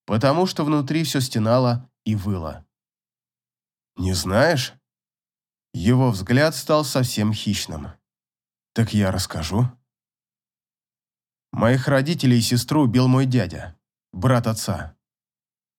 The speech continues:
Следствие вышло на него, но дело закрыли. Я вернулся из армии, обратился к людям, которые мне помогли закончить расследование –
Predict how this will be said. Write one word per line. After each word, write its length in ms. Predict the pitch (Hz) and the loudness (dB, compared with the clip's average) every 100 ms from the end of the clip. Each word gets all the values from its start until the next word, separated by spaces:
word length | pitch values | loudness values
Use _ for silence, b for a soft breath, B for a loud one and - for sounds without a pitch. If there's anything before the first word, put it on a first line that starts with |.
| - | -10
Следствие 680 | - 135 151 156 - 147 147 | -2 2 2 0 0 0 2
вышло 380 | 180 185 131 | 2 0 2
на 100 | 131 | 2
него, 500 | 135 143 127 80 73 - - | 2 2 0 -2 -6 -14 -2
но 200 | 110 135 | 2 2
дело 340 | 127 165 120 | 2 2 2
закрыли. 600 | 101 117 117 87 71 80 - _ _ _ _ _ _ _ | 0 -2 -2 -4 -6 -14 -18 _ _ _ _ _ _ _
Я 220 | 98 147 | 2 4
вернулся 480 | 151 139 151 135 131 | 4 2 2 2 2
из 120 | 123 | 4
армии, 280 | 165 160 113 | 4 4 2
обратился 500 | 98 117 120 127 123 | 2 0 2 0 0
к 80 | 120 | 0
людям, 320 | 147 135 92 | 2 2 0
которые 320 | 101 101 113 | -2 0 0
мне 160 | 107 110 | 2 0
помогли 420 | 107 113 110 117 | 2 2 4 2
закончить 500 | 104 120 123 110 - | 2 0 0 -2 -2
расследование – 760 | 110 104 139 156 101 80 73 | -2 0 0 0 0 -4 -8